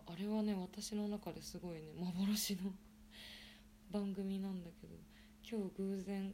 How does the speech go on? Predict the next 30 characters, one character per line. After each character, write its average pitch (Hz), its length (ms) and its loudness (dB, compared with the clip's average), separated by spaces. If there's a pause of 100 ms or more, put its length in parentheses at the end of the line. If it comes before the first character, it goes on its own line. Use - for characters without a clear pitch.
こ 202 160 -2
れ 202 80 2
を 202 120 2
聞 202 200 -2
い 202 60 0
た 208 100 -2
人 208 220 -4
も 180 160 -2 (480)
何 214 240 6
だ 190 100 2
っ 185 40 -2 (100)
た 170 100 -2
ん 165 100 -2
だ 160 120 -4
ろ 156 80 -4
う 156 60 -4
っ - 40 -6
て - 240 -12
思 170 180 -6
っ 175 40 -8
て - 160 -12
ほ 156 100 -10
し - 140 -14
い 160 40 -12
な。 151 60 -12 (720)
マ 170 120 -6
キ 185 200 0
ア 185 80 2
ー 160 100 -6
ベ 151 160 -10